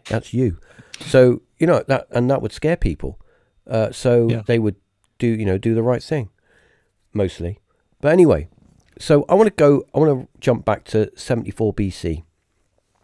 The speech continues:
Speaker 1: for our first, um, apparent U F O encounter. And this is
Speaker 2: Right.
Speaker 1: in, now, people know how good I am with pronunciation and words, how I am such a linguist that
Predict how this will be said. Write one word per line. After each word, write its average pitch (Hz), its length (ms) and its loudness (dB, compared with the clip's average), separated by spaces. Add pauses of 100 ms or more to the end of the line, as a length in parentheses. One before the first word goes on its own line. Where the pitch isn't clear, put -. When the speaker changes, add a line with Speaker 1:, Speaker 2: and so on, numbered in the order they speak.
(720)
Speaker 1:
for 104 220 2
our 95 100 2
first, - 520 -2 (200)
um, 90 260 -2 (280)
apparent 101 520 -4
U 95 180 -2
F - 100 -10
O 87 120 -4
encounter. 82 480 -10 (920)
And 110 120 0
this 120 120 -2
is 117 160 -2
Speaker 2:
Right. 117 60 2
Speaker 1:
in, 101 200 0 (520)
now, 110 300 4 (420)
people 135 260 -2
know 107 220 4
how 98 140 0
good 107 220 0
I 95 140 4
am 87 180 0
with 82 120 -4
pronunciation 87 920 -4
and 82 140 -6
words, 80 500 -4 (340)
how 92 320 -2
I 92 140 -4
am 90 100 -2
such - 260 -6
a 95 60 0
linguist 90 680 -2 (520)
that 104 240 0